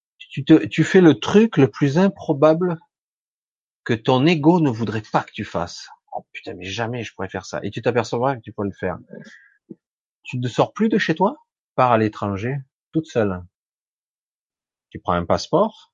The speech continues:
s'il faut un visa, tu sors. Bon, au début peut-être, mais moi, moi, moi je l'ai fait, hein. Mais, euh, sors hors zone euro, va encore plus loin. Tu pars,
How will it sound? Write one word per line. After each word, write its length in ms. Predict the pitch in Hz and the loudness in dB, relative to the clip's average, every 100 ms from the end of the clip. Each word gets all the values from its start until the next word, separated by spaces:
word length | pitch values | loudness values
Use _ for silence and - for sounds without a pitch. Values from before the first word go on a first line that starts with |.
| _ _ | _ _
s'il 220 | - 127 | -10 -10
faut 160 | - 131 | 0 0
un 100 | 120 | 2
visa, 320 | 113 110 127 | -2 0 0
tu 140 | - 101 | -2 -4
sors. 260 | 110 95 | -2 0
Bon, 140 | 80 90 | -2 -4
au 160 | 92 | -2
début 320 | 90 90 98 | -2 0 -2
peut-être, 520 | 90 85 98 - 82 - _ _ _ _ _ - | -2 -2 -2 -2 -6 -6 _ _ _ _ _ -8
mais 160 | 175 | -4
moi, 200 | 120 117 | 0 0
moi, 240 | 110 95 87 | 2 0 -2
moi 260 | 80 82 | -6 -8
je 80 | 87 | -4
l'ai 140 | 82 82 | -4 -2
fait, 240 | 143 151 | 0 0
hein. 180 | 127 160 _ _ _ _ | -2 -8 _ _ _ _
Mais, 220 | 107 104 | 0 2
euh, 240 | 98 92 87 - _ _ | 4 4 2 -4 _ _
sors 400 | - 143 - - - | -2 -2 -2 -2 0
hors 240 | 135 123 | 2 2
zone 240 | 110 120 104 | 2 4 4
euro, 320 | 90 92 104 _ _ _ _ - | 2 0 -2 _ _ _ _ -6
va 260 | 95 104 | -2 0
encore 300 | 104 104 - | 0 -2 -6
plus 160 | - 92 | -8 -4
loin. 240 | 92 104 107 101 _ _ _ _ _ _ _ _ _ _ _ | -2 -4 -8 -14 _ _ _ _ _ _ _ _ _ _ _
Tu 120 | - | -20
pars, 400 | - 95 120 - | -4 -2 -2 -6